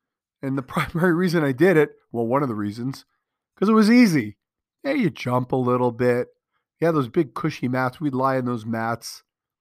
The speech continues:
Coach would yell at us, "Well, coach, we're,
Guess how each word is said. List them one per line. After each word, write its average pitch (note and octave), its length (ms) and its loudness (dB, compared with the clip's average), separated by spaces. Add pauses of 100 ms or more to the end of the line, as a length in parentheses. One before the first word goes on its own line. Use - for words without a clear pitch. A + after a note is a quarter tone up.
(600)
Coach - 280 -2
would A#2 140 -2
yell B2 260 4
at A#2+ 100 4
us, A#2 300 -2
"Well, D#3 420 2
coach, F3 340 0
we're, C3+ 300 -2